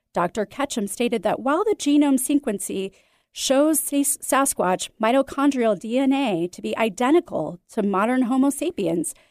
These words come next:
Sasquatch nuclear D N A is a novel, unknown hominin related to Homo sapiens and other primate species.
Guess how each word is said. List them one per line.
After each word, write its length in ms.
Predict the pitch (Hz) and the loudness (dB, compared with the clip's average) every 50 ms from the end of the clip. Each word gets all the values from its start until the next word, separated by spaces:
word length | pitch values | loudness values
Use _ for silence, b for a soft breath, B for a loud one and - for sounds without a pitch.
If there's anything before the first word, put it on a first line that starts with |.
| b b b | b b b
Sasquatch 800 | - - - 285 311 392 453 - - - 285 233 214 208 202 - - _ - | -8 -2 0 0 0 0 -2 -4 -4 -2 0 0 2 0 -2 -4 -8 _ -6
nuclear 680 | 214 208 196 269 359 440 - - - 208 214 180 170 170 | -6 0 2 4 4 4 2 -2 -6 -4 -2 -2 -2 -4
D 180 | 156 - 160 160 | -4 -4 -6 -4
N 140 | 160 160 165 | 0 0 0
A 280 | 156 160 170 214 240 - | 0 0 -2 -2 -4 -4
is 160 | - 247 247 294 | -4 -2 0 2
a 140 | 277 277 | 2 2
novel, 720 | 254 247 233 233 247 277 339 359 339 247 208 202 - - - | 4 2 2 2 2 2 2 2 2 2 0 0 -2 -4 -2
unknown 640 | - 226 302 311 311 277 240 226 233 240 262 269 - | 0 4 4 6 6 6 6 4 2 2 2 2 0
hominin 640 | - 262 277 330 359 226 190 165 165 160 175 - _ _ _ _ _ - | 0 0 0 2 2 0 0 -2 -2 -4 -6 -8 _ _ _ _ _ -2
related 460 | 202 202 196 214 226 254 277 285 285 | 0 0 2 2 2 2 2 2 0
to 100 | 302 285 | -2 0
Homo 240 | 240 269 262 294 294 | 2 2 2 2 2
sapiens 640 | 277 - 294 311 311 - 220 190 180 190 185 - - 233 | 2 -2 -4 -4 -4 -2 -2 0 0 0 -2 -4 -2 -2
and 160 | 220 226 - _ | -2 -2 -4 _
other 340 | - 240 269 - 208 185 175 | -2 -2 0 0 0 -2 -2
primate 480 | - - - 170 190 180 202 214 - - | -4 -8 -8 -8 -6 -6 -8 -8 -8 -8
species. 680 | - - - 220 240 - - - 170 165 - - - | -8 -8 -6 -8 -8 -8 -6 -6 -6 -8 -8 -10 -14